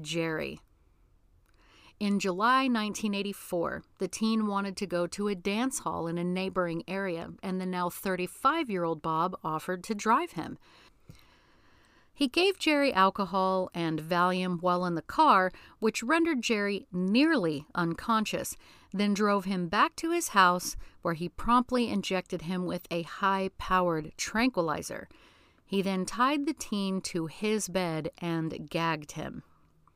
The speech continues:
And here's with another little quick disclaimer, okay? So for the next twenty-eight hours, Jerry endured repeated rapes,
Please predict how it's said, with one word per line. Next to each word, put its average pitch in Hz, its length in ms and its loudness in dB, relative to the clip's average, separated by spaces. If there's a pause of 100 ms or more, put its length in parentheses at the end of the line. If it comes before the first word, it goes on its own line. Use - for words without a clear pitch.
(440)
And 165 140 -2
here's 175 280 -2
with 180 200 -2
another 175 400 0
little 170 240 0
quick - 260 -2
disclaimer, 170 560 0
okay? 156 360 -4 (1200)
So 190 180 2
for 190 180 -2
the 180 120 2
next - 540 -2 (140)
twenty-eight 233 840 2
hours, 160 580 -2 (300)
Jerry 185 420 0
endured 170 640 -2
repeated 190 640 0
rapes, - 640 -4